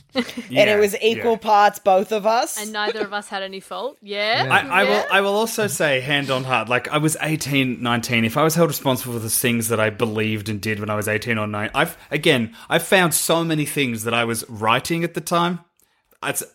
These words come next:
Speaker 3: I'm amazed that I just did get punched more often.
Speaker 2: Yeah.
Speaker 3: Just to, I wore vests a lot. Kill me. Why?
Speaker 2: <laughs>
Speaker 3: No.
Speaker 1: I think it's time to cancel Tom.
Speaker 3: Please.
Speaker 4: Cancel Tom?
Speaker 1: Cancel him, yeah.
Speaker 3: Oh, it's overdue <laughs> for wearing a vest.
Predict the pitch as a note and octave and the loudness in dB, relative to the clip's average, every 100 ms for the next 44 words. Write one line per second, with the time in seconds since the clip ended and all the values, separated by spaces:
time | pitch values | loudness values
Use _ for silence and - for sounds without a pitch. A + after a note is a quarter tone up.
0 | _ - - - - C#3+ E3 D#3+ C3 B2 | _ -12 -10 -10 -8 2 4 4 4 2
1 | A2 A#2 A#2 A#2 G#2 - A#2 - A2 A2 | 2 0 2 2 0 -10 -10 -6 -4 -4
2 | G#2 A#2+ A2+ - A2 A2+ A#2 C3+ D#3 E2+ | -4 -4 -6 -6 -4 -2 0 -2 -4 -12
3 | - - G3 G3+ D3 - - A#2+ - B2+ | -16 -4 2 2 2 -6 -10 -6 -4 -6
4 | - _ - - G3+ G3+ C#3 F2+ - E3+ | -12 _ -20 0 2 4 2 0 0 0
5 | - - C#3 A2 F2 _ - B3 B3+ D#3+ | -2 -8 -8 -8 -12 _ 0 4 4 2
6 | B2 G2+ F#3+ C#4 B3 G3+ D3 A#2+ A#2+ B3 | -2 -2 4 6 8 8 6 4 4 4
7 | D4 A#3+ E3+ C#3+ A#2 A2 G#2 _ - - | 6 6 6 4 2 -2 -10 _ -20 -20
8 | - - E3+ C3+ C#3 A#2+ A#2+ A2+ G2 C#3 | -16 -10 -8 -6 -6 -6 -6 -8 -8 -8
9 | D3 A#2+ - _ - C#4 D#4 B3 F#3+ D#3 | -8 -10 -20 _ 2 4 6 4 2 0
10 | A#3+ - C3 C3 - G2 A2 G#3 D#3 C3 | -4 -4 -8 -10 -12 -10 0 2 2 2
11 | G#3+ C4 F3+ C3+ E3+ E3+ C3 A2+ A#2 - | 4 4 2 -4 0 2 2 -2 -8 -16
12 | - F3 - - F3+ - _ _ _ _ | -18 -20 -16 -8 -8 -8 _ _ _ _
13 | - - - - D3+ F3+ F3+ D#3+ C3 G#2 | -16 -16 -12 -4 2 4 4 2 0 -2
14 | - - | -6 -16